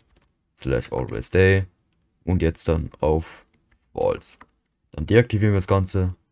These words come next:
Und dann können wir die Uhrzeit jetzt wieder verändern. Ja, das war das ganze Video.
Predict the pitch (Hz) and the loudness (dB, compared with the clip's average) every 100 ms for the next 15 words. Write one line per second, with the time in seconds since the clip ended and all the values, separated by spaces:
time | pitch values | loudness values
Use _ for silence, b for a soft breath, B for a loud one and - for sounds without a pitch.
0 | _ _ _ _ _ _ _ - 92 90 | _ _ _ _ _ _ _ -6 -4 -2
1 | 80 80 85 87 87 92 - 82 - - | 0 0 0 -2 0 -2 -2 -4 -4 -6
2 | - - 87 78 62 - - - B B | -4 -2 -2 -2 -4 -8 -12 -18 B B
3 | B - 120 - 117 123 131 117 113 104 | B 6 6 6 0 4 4 4 2 0
4 | 98 117 151 151 147 135 | 0 0 2 4 2 0